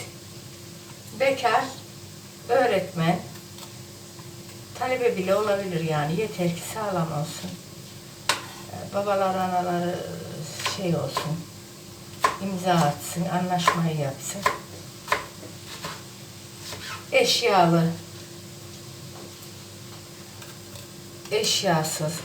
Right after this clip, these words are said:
anlaşırız. Evimiz Şerefli Koçhisar'da. Ben evimizi gezdireceğim tekrar size canlarım.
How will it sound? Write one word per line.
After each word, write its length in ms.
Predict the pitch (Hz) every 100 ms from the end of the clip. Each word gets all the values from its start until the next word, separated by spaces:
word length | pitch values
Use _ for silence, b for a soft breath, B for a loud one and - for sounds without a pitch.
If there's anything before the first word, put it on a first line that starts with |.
| -
anlaşırız. 680 | 214 196 180 - 151 143 135 - - - - - - - - - - - - - - - -
Evimiz 440 | 240 - 240 -
Şerefli 420 | 233 214 214 214
Koçhisar'da. 840 | - 208 190 175 - 160 147 156 160
Ben 160 | 196 190
evimizi 540 | - 214 202 175 185
gezdireceğim 640 | 202 190 180 175 165 165 165 -
tekrar 340 | 147 - 143
size 460 | 123 - - 117 -
canlarım. 560 | 135 - - - 147